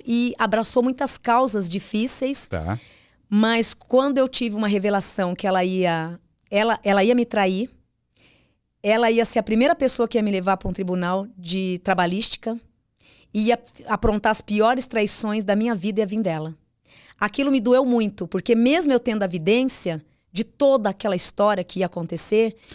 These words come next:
Speaker 2: Não, mas peraí, você teve a evidência antes?
Speaker 1: Antes.
Speaker 2: Mas quando você a, a, a, a, a contratou, chamou pra trabalhar com você,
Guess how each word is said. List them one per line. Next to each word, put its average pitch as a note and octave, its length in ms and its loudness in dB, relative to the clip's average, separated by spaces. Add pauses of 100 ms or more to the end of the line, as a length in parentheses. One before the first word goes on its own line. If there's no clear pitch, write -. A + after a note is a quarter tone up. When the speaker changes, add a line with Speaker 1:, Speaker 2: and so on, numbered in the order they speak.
(100)
Speaker 2:
Não, C#3 80 0
mas A2+ 120 2
peraí, C3 180 2
você G2+ 240 0
teve C#3 200 0
a C#3+ 40 2
evidência A#2+ 420 0
antes? D#3+ 380 0
Speaker 1:
Antes. F3 580 -2
Speaker 2:
Mas G2 120 -4
quando C3 180 0
você B2+ 240 2
a, C#3 80 2
a, G#2+ 180 -4
a, - 320 -6
a, - 460 -10 (380)
a - 40 -14
contratou, A2 600 0
chamou G#2 240 0
pra G#2+ 80 0
trabalhar F#2+ 340 0
com G#2+ 100 -4
você, F3 400 4